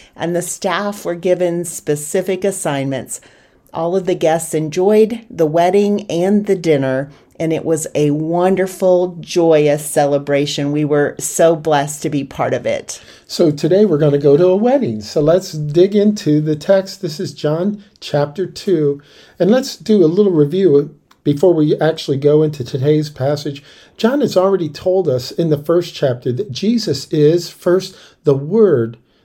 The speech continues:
Speaker 2: that created all things. He's the triune God, Father, Son, Holy Spirit. He is part of the Godhead. And secondly, he's the Lamb of God. He was born to die a sacrificial death. Um, even his death is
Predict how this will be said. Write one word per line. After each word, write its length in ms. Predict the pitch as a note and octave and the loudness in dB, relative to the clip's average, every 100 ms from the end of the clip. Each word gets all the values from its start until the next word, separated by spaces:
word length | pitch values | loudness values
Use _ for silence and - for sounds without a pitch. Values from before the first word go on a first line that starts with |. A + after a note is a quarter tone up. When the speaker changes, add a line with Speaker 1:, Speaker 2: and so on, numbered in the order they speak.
| - | -2
Speaker 2:
that 160 | D3+ | -2
created 500 | - E3+ D#3+ D#3 D3 | -2 -2 0 0 0
all 200 | D3 D3 | 2 0
things. 520 | D3+ D3+ B2 B2 A#2+ | 0 -4 -4 -4 -8
He's 300 | - F#3+ F3 | -8 -8 -8
the 120 | - D3+ | -6 -6
triune 640 | - G#3 G3+ G#3 E3+ C#3+ | -4 -4 0 0 0 -2
God, 420 | C#3+ D#3+ D#3 D3+ D3+ | 0 0 0 -2 -4
Father, 420 | - E3+ F3+ F3 | -6 -4 -2 -2
Son, 400 | - - E3+ E3+ | -4 -4 -4 -4
Holy 340 | - D#3+ E3 | -6 -4 -4
Spirit. 420 | D#3 - E3 D3+ - - - | -8 -4 -2 -2 -6 -20 -20
He 340 | - - A3 A#3+ | -16 -2 0 4
is 300 | F#3 F3+ - - _ _ _ | 2 2 -18 -20 _ _ _
part 360 | - G3+ G3 F#3+ | -4 2 2 2
of 220 | - C#3 | -12 -2
the 100 | D3 | -2
Godhead. 720 | A#2+ D3 D3+ D3 C#3 A#2+ B2+ _ _ | 0 0 0 -2 -6 -8 -12 _ _
And 180 | F#3 E3+ | -2 -2
secondly, 540 | - C4 A#3 - D#3 | -2 -4 -4 -2 0
he's 260 | D3+ G3+ G3 | 0 -2 0
the 100 | F#3 | 2
Lamb 400 | F3 G3 A3+ A3 | 2 2 2 2
of 140 | F#3 | 0
God. 240 | - C#3 C#3 | -4 -4 -4
He 140 | B2 | -4
was 180 | G3 E3+ | -2 -2
born 460 | - G#3+ G#3 A3 G#3 | -4 0 2 2 0
to 100 | C#3 | -8
die 460 | C3+ E3+ E3+ C#3+ B2+ | -4 -2 0 -2 -2
a 60 | |
sacrificial 920 | B2 - D#3+ D#3 C#3+ - D3 D3 D3 | -8 -6 -6 -6 -8 -4 -4 -4 -6
death. 460 | C3 B2+ C#3 B2+ B2 _ - _ _ - | -6 -2 -2 -2 -8 _ -20 _ _ -8
Um, 240 | C3+ - | -8 -4
even 280 | D#3 D#3+ C3+ | -4 -2 -2
his 220 | E3 C#3+ | -2 -4
death 280 | - D#3+ D#3 | 0 0 0
is 260 | D#3 - | -4 -4